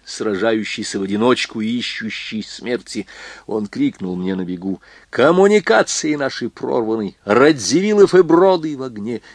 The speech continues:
и ускакал, развивающийся весь черный с угольными зрачками. На равнине, гладкой, как доска, перестраивались бригады.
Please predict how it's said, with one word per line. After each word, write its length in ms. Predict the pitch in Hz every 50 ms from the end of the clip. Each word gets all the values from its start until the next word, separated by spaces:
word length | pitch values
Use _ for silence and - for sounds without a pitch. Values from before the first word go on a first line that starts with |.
| -
и 80 | - 98
ускакал, 640 | 98 104 - - - - 107 - 110 101 92 87 _ _ _ _ _ _ _ _ _ _ _ _ _ _ _ -
развивающийся 1120 | - 90 87 85 82 80 85 90 104 123 127 127 127 113 - - - - 113 107 - - 101
весь 180 | 95 90 - -
черный 920 | - - - - - - - 120 127 131 127 123 120 123 120 117 110 107
с 200 | 101 - - -
угольными 420 | - 120 110 98 95 98 98 95 92
зрачками. 580 | 87 90 92 - - - - - 110 98 98 _ _ _ _ _ _ _ _ _ _ _ _ _ _ _ _ _ _ _ _ _ _ _ _ _ _ _ _
На 120 | - 101
равнине, 540 | 101 104 104 113 139 165 175 170 151 113 - _ _ _ _ _ _ _ _ _ _ _ _ _ _ _ _
гладкой, 600 | - 85 87 101 131 160 156 131 - - 107 90
как 160 | - 87 87
доска, 560 | 87 85 - - - - - 113 - - 104
перестраивались 840 | _ - 90 90 - - - 113 117 117 113 113 107 104 101 95 82
бригады. 480 | 85 98 98 110 107 98 87 80 -